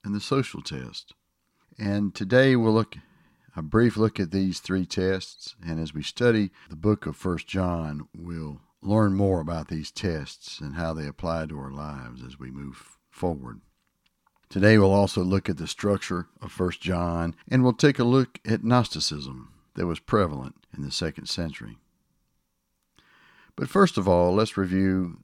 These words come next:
the, for our first lesson. And in that lesson, I pointed out that in the coming weeks, John the Elder reassures the church,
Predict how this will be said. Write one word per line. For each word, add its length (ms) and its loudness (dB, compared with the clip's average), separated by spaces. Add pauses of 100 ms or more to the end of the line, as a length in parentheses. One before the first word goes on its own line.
(120)
the, 120 -12
for 220 -8
our 140 0
first 340 -2
lesson. 500 -10 (760)
And 160 -8
in 100 -4
that 160 -6
lesson, 380 -6
I 100 -6
pointed 460 -4
out 400 -2 (600)
that 140 -4
in 80 -2
the 80 -8
coming 460 0
weeks, 680 -4 (140)
John 380 0
the 80 2
Elder 480 -4 (1040)
reassures 760 -2
the 80 -20
church, 640 -8